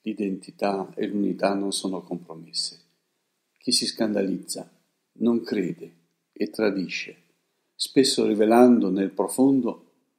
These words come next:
la volontà di non abbandonare il peccato, le proprie ragioni umane, la dimensione dell'ego che si oppone all'amore.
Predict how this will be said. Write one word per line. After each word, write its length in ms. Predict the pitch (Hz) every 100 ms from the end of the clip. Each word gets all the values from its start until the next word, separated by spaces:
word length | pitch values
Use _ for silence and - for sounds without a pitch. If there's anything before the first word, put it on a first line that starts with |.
| _ _ _ _
la 100 | 110
volontà 420 | 120 123 113 139
di 400 | 127 113 101 - _ -
non 420 | 113 135 143 -
abbandonare 680 | 113 - 117 117 113 107 110
il 60 | -
peccato, 600 | - - - 95 - - _ _ _ _ _ _ _ _
le 120 | 104
proprie 560 | - 117 113 107 104 101
ragioni 360 | 104 98 104
umane, 460 | 107 107 98 87 - _ _ _ _ _ _ _
la 80 | -
dimensione 540 | - 110 110 - 117 104
dell'ego 580 | 107 90 87 85 - _ _ _ _ _ _ _ _ _ _ _ _
che 140 | -
si 180 | - -
oppone 400 | - 104 95 92
all'amore. 560 | 92 90 82 80 -